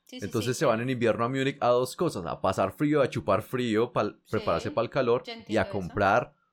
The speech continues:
Speaker 2: a comprar ropa, bolsos, lo que compra uno en Europa cuando va, porque pues uno va a las casas matrices más importantes de moda del mundo.
Speaker 1: Qué huevonada. En fin, listo, hágale.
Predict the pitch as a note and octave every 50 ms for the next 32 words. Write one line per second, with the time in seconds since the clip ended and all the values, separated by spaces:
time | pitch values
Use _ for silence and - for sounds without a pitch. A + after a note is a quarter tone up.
0 | _ _ _ _ _ _ _ _ _ - F2 - - F2 D2+ - D#2+ D2+ D2+ F2+
1 | F2 F2 - - F#2 F2 D2+ F2 F#2+ F#2+ - G2+ F#2 E2+ D#2+ - F2+ - E2 D2+
2 | D2 F#2 F#2 G2 G#2 G2+ F#2+ E2+ F2 F2 F2 - F#2+ - G#2 G2 F2 E2 D2+ D2+
3 | D2+ - E2+ - - - - D#2+ - - E2 D#2+ E2+ F2 F#2+ F#2+ G2+ F#2+ - F2+
4 | G2 F#2 F2 F2 - - - F#2+ F#2 F2 - G#2 G2+ G2+ G2+ G#2 - - - -
5 | G#2+ A2 F#2+ - - F2 F#2 F2+ E2 - G#2 G2+ G#2+ G2+ G#2 G#2+ - - G#2 E2+
6 | - - E2+ D#2+ - G2+ G2 G#2 F#2+ F2+ E2+ F#2 F#2+ F2 F2+ G#2 G#2+ G2 E2 C#2+
7 | D2 - _ _ _ _ _ _ _ - F3+ E3 E3+ E3+ E3+ E3+ E3 E3 D#3+ D3+
8 | D3+ _ _ - - - _ _ B3 C4 C4 C4+ C#4 B3 B3+ C4 C4 C4 - -
9 | G#3 G#3+ G#3 F#3+ F#3 E3+ E3+ E3+